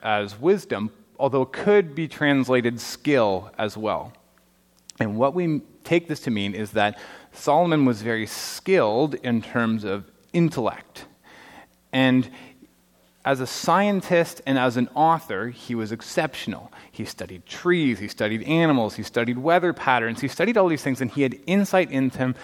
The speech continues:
in them as no one else previously had. Furthermore, he had wealth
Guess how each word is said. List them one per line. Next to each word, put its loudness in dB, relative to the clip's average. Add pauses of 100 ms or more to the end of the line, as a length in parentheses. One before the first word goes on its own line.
(280)
in 2
them 2
as -2
no 4
one 4
else -2
previously -8
had. 0 (640)
Furthermore, 0
he -10
had -6
wealth -2